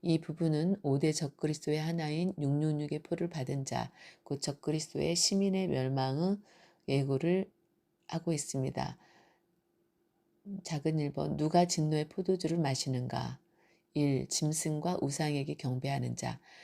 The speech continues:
짐승은 바다에서 올라온 짐승, 곧 적그리스도의 권력을 의미하고 우상은 땅에서 올라온 거짓 선지자를 의미합니다.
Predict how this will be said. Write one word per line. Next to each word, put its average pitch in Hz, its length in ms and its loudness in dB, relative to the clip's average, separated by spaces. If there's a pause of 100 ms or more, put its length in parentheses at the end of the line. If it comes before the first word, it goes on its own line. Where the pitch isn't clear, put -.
(200)
짐승은 180 540 2
바다에서 143 640 0
올라온 131 600 -2
짐승, 135 580 -2
곧 139 220 -4
적그리스도의 147 640 -4
권력을 135 420 0
의미하고 127 640 -2 (400)
우상은 165 400 2
땅에서 202 500 2
올라온 147 680 0
거짓 139 340 -2
선지자를 170 1080 0
의미합니다. 131 760 0